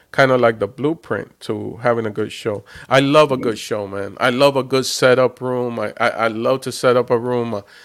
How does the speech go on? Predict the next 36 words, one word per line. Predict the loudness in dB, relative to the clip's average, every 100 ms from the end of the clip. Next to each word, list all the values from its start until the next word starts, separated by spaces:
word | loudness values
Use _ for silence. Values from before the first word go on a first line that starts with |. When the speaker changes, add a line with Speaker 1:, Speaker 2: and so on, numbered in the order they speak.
| -20 -10
Speaker 1:
I, | -8 -6 -6
I, | -4 -4 -6
"Hey, | -4 -2
no, | -2 -2
man. | -2 -2 -2
Sh-, | -8 -12
eh, | -8 -6
t-, | -6 -8
hey, | -4 -2
the | 0
lights | 2 0 0
are | -6
too, | -6 -6 -6 -6 -14 _ _ _ -8
Speaker 2:
Right. | -6 -4 -2
Speaker 1:
bring | -2 2
that | 2 2
down | 0 2 -2
a |
little | -2 -2 -2
bit. | -2
What | -2 -2
type | -2 -4
of," | -6
nah, | 0 0
man, | 0 0 0
that's | 0 0 -2 -20 _
your | 0 2 4
personal | 2 0 0 -4
taste | -2 -4 -4
in | -6 -4
music. | -6 -6 -6
Just | -6 -6
give | -6 -6
me | -6
top | 0 0 0
forty | -4 -2 -2 -6